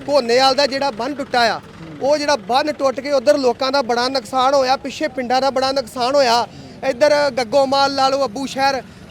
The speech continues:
ਹੁਣ ਜੇ ਇੱਧਰ ਆ ਜਾਓ ਅਜਨਾਲਾ ਸ਼ਹਿਰ ਦੇ ਵਿੱਚ, ਤੇ ਲੋਕਾਂ ਨੂੰ ਹੱਲੇ ਪਤਾ ਨਹੀਂ ਲੱਗਣ ਡਿਆ ਅਸੀਂ ਕੀ ਕਰਨਾ। ਨੁਕਸਾਨ ਲੋਕਾਂ ਦਾ, ਫਸਲ ਜਿਹੜੀ ਮਾਰੀ ਗਈ ਆ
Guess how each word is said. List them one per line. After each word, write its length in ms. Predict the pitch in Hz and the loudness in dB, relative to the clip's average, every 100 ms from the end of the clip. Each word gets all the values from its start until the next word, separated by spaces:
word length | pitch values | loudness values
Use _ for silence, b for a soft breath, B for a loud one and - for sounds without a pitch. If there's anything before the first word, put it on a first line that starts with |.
| 262 | 0
ਹੁਣ 300 | 294 294 294 | 2 4 2
ਜੇ 180 | 233 294 | 0 0
ਇੱਧਰ 220 | 277 294 | 0 0
ਆ 120 | 294 269 | 0 0
ਜਾਓ 500 | 277 269 262 247 233 | 0 0 0 -2 -2
ਅਜਨਾਲਾ 400 | 262 269 240 247 | -4 0 2 2
ਸ਼ਹਿਰ 300 | 269 262 269 | 2 4 2
ਦੇ 120 | 277 294 | 2 0
ਵਿੱਚ, 340 | 254 254 247 - B B | -2 -2 -6 -6 B B
ਤੇ 100 | 311 | 0
ਲੋਕਾਂ 440 | 285 285 277 311 311 | 2 0 0 0 -2
ਨੂੰ 180 | 330 302 | -2 -2
ਹੱਲੇ 220 | 262 285 | 2 2
ਪਤਾ 280 | 285 269 294 | 2 0 0
ਨਹੀਂ 100 | 302 | 0
ਲੱਗਣ 260 | 269 262 | -2 -2
ਡਿਆ 140 | 269 285 | -2 -2
ਅਸੀਂ 140 | 311 | -4
ਕੀ 160 | 285 247 | -6 -4
ਕਰਨਾ। 280 | 247 262 | -2 0
ਨੁਕਸਾਨ 520 | 294 294 - 247 240 269 | -2 -2 -4 -2 0 0
ਲੋਕਾਂ 280 | 262 277 | 0 0
ਦਾ, 100 | 285 | 0
ਫਸਲ 360 | 277 240 220 262 | 0 -2 -2 -2
ਜਿਹੜੀ 240 | 254 269 | -2 -2
ਮਾਰੀ 320 | 262 220 214 220 | -2 -2 0 0
ਗਈ 200 | 254 285 | 0 0
ਆ 160 | 294 | 0